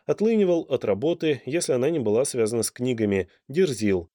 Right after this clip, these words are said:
Меня томила рутина монастырских будней, мне словно не хватало воздуха за стенами монастыря.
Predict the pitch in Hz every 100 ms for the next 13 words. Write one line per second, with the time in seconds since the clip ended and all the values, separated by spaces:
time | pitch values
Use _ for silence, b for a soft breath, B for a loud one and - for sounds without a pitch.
0 | _ _ 135 196 214 185 190 202 185 165
1 | 160 190 185 165 151 147 - 160 - 143
2 | 117 131 170 131 120 98 b b 127 165
3 | 175 165 165 165 143 120 120 131 123 120
4 | 151 147 147 - 120 151 - 123 104 113
5 | 135 127 101 - 98 98 92